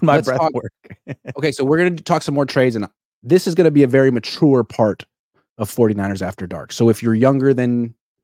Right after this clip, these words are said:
Speaker 2: sixteen at heart, you gotta stop watching the show.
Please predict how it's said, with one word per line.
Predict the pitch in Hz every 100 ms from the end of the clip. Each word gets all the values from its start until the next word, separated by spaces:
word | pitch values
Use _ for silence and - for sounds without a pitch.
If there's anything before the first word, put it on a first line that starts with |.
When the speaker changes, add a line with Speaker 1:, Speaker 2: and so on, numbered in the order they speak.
| _ _ _ _ _ _ _ _ _ _ _ _ _ _ _
Speaker 2:
sixteen | - 175 - 156 104 87
at | 123
heart, | - 139 95 _ _
you | 131
gotta | 131 131
stop | 123 135 113
watching | 104 101 104
the |
show. | 98 92 -